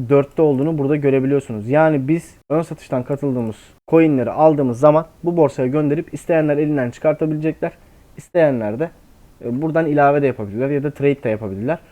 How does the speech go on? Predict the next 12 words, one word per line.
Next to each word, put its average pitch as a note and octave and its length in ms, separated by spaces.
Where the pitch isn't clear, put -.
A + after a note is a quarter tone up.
Bu D#3 140
borsaya F3 380
kayıt E3+ 260
olmayan F3+ 280
ya C#3+ 140
da D#3+ 120
bu D#3+ 80
borsaya D#3+ 340
üyeliği D3+ 340
olmayan D#3+ 340
arkadaşlarım D3+ 640
varsa E3+ 320